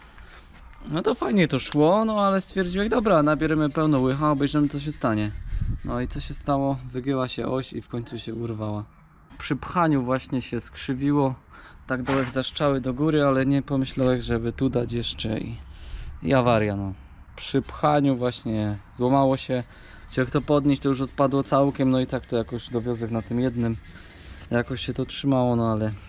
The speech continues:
jest do naprawy. A muszę go naprawić po to, bo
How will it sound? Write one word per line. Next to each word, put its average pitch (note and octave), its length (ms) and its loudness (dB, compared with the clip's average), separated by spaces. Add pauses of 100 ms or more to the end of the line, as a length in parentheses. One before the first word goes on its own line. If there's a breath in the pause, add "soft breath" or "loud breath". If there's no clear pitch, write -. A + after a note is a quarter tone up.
(280 loud breath)
jest C3+ 200 2
do C3 60 0
naprawy. D3+ 520 2 (460 loud breath)
A C3 60 -2
muszę D3 200 -2
go D#3+ 100 2
naprawić D3+ 400 0
po E3+ 160 2
to, E3+ 120 2
bo D3+ 200 4